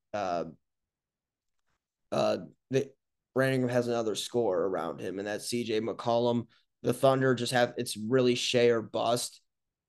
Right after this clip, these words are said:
and that's the factor I'm considering, and that they're just a bigger team with Valanciunas. Uh, so I'm gonna lean towards the Pelicans in this one. Now, the East, the Eastern Conference matchups,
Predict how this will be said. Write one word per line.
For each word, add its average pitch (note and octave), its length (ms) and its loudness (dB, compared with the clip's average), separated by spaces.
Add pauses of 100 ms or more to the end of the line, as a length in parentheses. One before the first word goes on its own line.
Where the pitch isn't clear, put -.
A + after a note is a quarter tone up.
(140)
and B2 180 4
that's B2+ 260 4
the B2+ 100 0
factor B2 360 4
I'm B2 140 0
considering, B2+ 880 4
and B2 280 0
that A#2 120 -4
they're B2 160 4
just A#2+ 220 -4
a - 20 -2
bigger A2+ 320 -2
team A2+ 240 -6
with G2+ 180 -6
Valanciunas. F2+ 880 -4 (680)
Uh, A#2+ 260 2
so C3 220 4
I'm C#3+ 200 4
gonna C#3 180 4
lean C3 400 0
towards A#2+ 500 0
the A2+ 80 -6
Pelicans G#2+ 580 -4
in F2 120 -6
this F2 200 -8
one. D#2+ 380 -6 (640)
Now, C3 240 4
the C3 140 4
East, G#3+ 540 2 (800)
the C3 200 4
Eastern C#3+ 680 -2
Conference G#2 800 -2 (240)
matchups, A2+ 760 -4